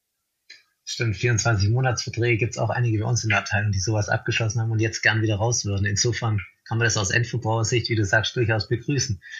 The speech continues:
Aber Gregor, jetzt mal eine ganz persönliche Frage an dich nochmal so zum Abschluss dieses spannenden Themenkomplexes.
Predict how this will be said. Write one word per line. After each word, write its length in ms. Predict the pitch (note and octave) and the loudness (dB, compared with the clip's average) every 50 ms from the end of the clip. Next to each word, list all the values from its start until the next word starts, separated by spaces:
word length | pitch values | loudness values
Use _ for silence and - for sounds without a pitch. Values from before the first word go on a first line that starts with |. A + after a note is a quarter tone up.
| - - - _ _ - | -16 -16 -18 _ _ 0
Aber 160 | B2 A#2+ A#2+ | 2 2 2
Gregor, 280 | B2 D#3 F#3 F#3 D3 | 2 2 2 4 4
jetzt 160 | B2+ A2+ - B2+ | 4 4 4 2
mal 60 | B2+ | 2
eine 120 | B2+ B2+ | 2 4
ganz 180 | D3+ E3 F3+ - | 2 2 2 2
persönliche 440 | - D3+ - C4+ F#3 D3 G#2+ A2 F#2+ | 0 0 2 2 2 2 2 0 0
Frage 280 | - G2+ F#2+ F#2+ F#2+ | 4 2 4 4 4
an 80 | F2+ F2 | 2 2
dich 180 | - - - | 2 -2 -2
nochmal 200 | - G2+ G2+ G2+ | -2 0 0 0
so 140 | G2 - G#2+ | 0 0 -2
zum 180 | G2 - G2+ - | -2 -2 0 2
Abschluss 380 | C3 C3+ - - - G#2+ G2 | 2 2 2 -2 -4 -4 -4
dieses 260 | - A#2+ G#2+ G2+ G2 - | -2 -2 -2 2 2 0
spannenden 420 | - - G2+ G2 G2 G2 F#2+ F#2 | 2 2 2 2 2 2 0 -2
Themenkomplexes. 840 | - - G#2+ G2 F#2 - G2 F#2 F2 F#2+ F2+ - - G#2+ - - | -2 -2 -2 -2 -2 -2 -2 0 2 2 0 0 -2 -8 -8 -10